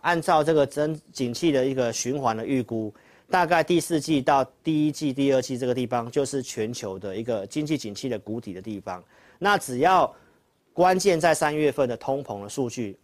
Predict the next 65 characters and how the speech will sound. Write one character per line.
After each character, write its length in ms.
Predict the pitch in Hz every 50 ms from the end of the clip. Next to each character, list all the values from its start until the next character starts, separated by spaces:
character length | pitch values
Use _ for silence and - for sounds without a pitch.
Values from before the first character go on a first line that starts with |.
| _
让 260 | - 156 180 180 160
我 80 | 135 123
们 240 | 113 113 110 107 110 - _ _ _ _ _ _ _ -
可 120 | - 156
以 220 | 160 143 117 98 - _ _ _ _ _ _ _ _ -
了 240 | 120 127 139 160
解 180 | 175 - 127 110
到 220 | 110 151 143 131
这 120 | 117 - 139
个 80 | 131
下 220 | 127 - - 143 123
降 180 | 117 - 120
的 60 | 113 107
一 40 |
个 60 | 104 104
状 200 | - 123 110 104
况 180 | 104 113 107
的 60 | 98
话， 200 | 95 110 - 98 - _ _ _ _
那 200 | - 170 175 156
我 100 | 120 123
们 160 | 123 123 120
可 100 | 120 160
以 80 | 151 131
更 240 | 123 - 151 135 123
能 140 | 110 104 104
够 260 | 117 127 113 98 - _
去 180 | - - 135 123
确 220 | - - 131 113
定 160 | 110 123 113
后 160 | 104 - 120
面 140 | 110 110 104
的 80 | 98 95
行 180 | - 82 90
情。 180 | 92 - - 80 _ _ _ _ _ _ _
所 160 | - - 196
以 40 | 190
在 160 | 185 - 208
三 220 | 185 - 208 190 202
月 160 | 208 202 185
份 140 | 175 190 175
之 120 | - 180
前 160 | 175 - 135
的 80 | 113 117
行 160 | 113 117 127
情， 300 | 131 - 110 95 92 90 _ _ _ _ _ _ _ _ _ _ _ _
大 160 | - 170 165
家 160 | 147 165 156
不 140 | 151 - 170
妨 220 | 156 - 117 98
看 200 | 98 - 143 135
一 60 | 117 110
下 260 | 104 135 117 92 - _ _ _ _ _ _ _ _ _ _ _ _ _ _ _ _ _ _
我 200 | - 113 120 123
十 160 | 117 - 139
二 120 | 139 147 160
月 120 | 165 160
十 140 | 147 - 135
七 180 | - - 139 143
号 160 | 143 143 131
周 160 | 123 - 120
六 140 | 120 123 120
的 80 | 110
直 160 | 98 - 104 95
播。 260 | - 104 98 95